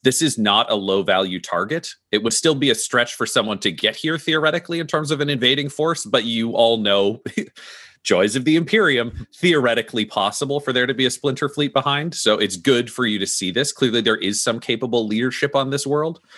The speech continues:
Uh, when you're through the wall, through the gate,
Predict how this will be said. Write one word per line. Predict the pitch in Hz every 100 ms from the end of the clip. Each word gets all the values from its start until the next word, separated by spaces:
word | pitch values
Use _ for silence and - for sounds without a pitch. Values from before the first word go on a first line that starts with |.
| - - _ -
Uh, | 113
when | 110 147
you're | 151
through | 147 180 180 170 151 - _ _ _ _ _ _ _ _
the | 127
wall, | 123 156 147 139
through | 135 120 113
the |
gate, | 95 131 120 120